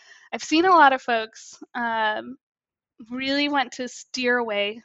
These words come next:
from the notion of virtual events. And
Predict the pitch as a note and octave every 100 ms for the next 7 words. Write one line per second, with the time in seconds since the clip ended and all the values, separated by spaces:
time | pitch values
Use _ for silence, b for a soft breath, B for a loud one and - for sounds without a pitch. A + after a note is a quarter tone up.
0 | _ - A3 G#3+ G#3+ A3+ - A#3 G#3 G3
1 | - G#3 G3+ F#3 F3 - E3+ G3 - D#3+
2 | - - - b b b b G#3 G#3 G#3